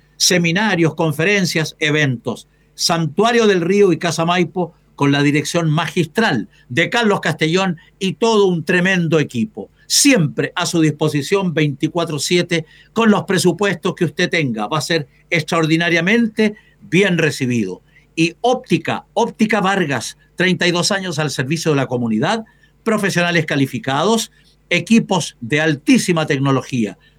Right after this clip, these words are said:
contactología especializada, estudio de estrabismo,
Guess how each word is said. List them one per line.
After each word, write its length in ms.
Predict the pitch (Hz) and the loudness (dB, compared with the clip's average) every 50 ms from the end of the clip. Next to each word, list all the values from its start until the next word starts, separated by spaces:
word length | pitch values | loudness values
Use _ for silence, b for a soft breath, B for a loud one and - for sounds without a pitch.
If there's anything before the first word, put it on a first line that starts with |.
| b _ | b _
contactología 800 | - 208 214 196 - 202 180 156 - 151 151 131 - - 160 147 | -4 -2 -2 0 0 -2 -2 -2 -2 -2 -2 -2 0 0 0 0
especializada, 880 | 135 - 143 135 - 139 120 117 107 - - 120 123 139 170 214 226 b b b b b b b b - | 0 -2 -4 -2 0 -2 -2 -2 -4 -4 -2 -2 0 0 0 -2 -2 b b b b b b b b -4
estudio 420 | 139 131 - - 175 165 160 147 | -4 -4 0 2 4 4 4 4
de 120 | 131 131 | 4 2
estrabismo, 840 | 127 - - - 123 117 120 202 233 110 - - 135 131 160 180 | 0 -2 -4 -4 -2 0 2 4 4 4 2 2 0 0 0 -2